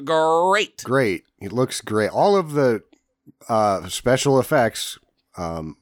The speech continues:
Speaker 2: are good. The makeup work is good. These are good
Speaker 1: Mm-hmm.
Speaker 2: makeup people that
Speaker 1: Yeah.
Speaker 2: made this little weird movie.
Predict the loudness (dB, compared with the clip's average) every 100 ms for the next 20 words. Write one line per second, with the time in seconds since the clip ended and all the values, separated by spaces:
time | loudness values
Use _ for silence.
0 | -4 -2 -2 0 0 0 -2 -8 -4 -2
1 | -2 -4 -4 -6 -6 -6 -10 -10 -14 -8
2 | 0 2 0 -4 -8 -6 -6 -10 -6 -6
3 | -2 -2 -2 -4 -8 -8 -12 -10 -16 -16
4 | -20 -20 -20 -20 -12 -8 -6 -4 -4 -6
5 | -8 -8 -4 0 0 0 0 0 -2 0
6 | 2 2 0 -8 -12